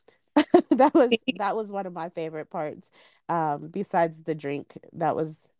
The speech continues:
Speaker 1: that was another part that I was like, "Mm, mm, mm, mm."
Speaker 2: Yeah, he, he definitely was a talker.
Speaker 1: I fuck
Speaker 2: Like,
Speaker 1: with it.
Speaker 2: I like that.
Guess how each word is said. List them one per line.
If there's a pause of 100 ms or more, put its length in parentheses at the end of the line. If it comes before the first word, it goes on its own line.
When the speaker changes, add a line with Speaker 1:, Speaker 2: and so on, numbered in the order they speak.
(300)
Speaker 1:
that
was
another
part
that
I
was
like,
"Mm, (400)
mm,
mm,
mm." (1120)
Speaker 2:
Yeah, (160)
he, (140)
he
definitely (100)
was
a
talker. (1300)
Speaker 1:
I
fuck
Speaker 2:
Like,
Speaker 1:
with
it. (260)
Speaker 2:
I
like
that.